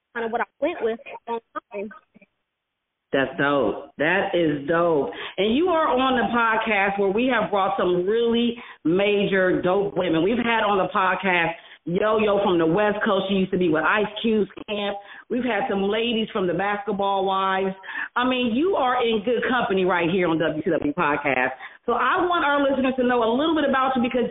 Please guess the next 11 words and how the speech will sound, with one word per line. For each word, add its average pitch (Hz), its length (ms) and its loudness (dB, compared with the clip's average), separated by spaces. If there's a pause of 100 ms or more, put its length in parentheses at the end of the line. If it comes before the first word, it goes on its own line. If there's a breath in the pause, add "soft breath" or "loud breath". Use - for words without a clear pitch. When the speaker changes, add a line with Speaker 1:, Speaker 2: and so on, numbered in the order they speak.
(280 loud breath)
Speaker 2:
you 277 240 0
don't 415 240 2
just 311 240 0
do 311 80 2
music. 277 540 2
And 226 180 2
when 302 160 2
you 269 180 2
do 370 300 0
do 247 240 2
music, 160 560 2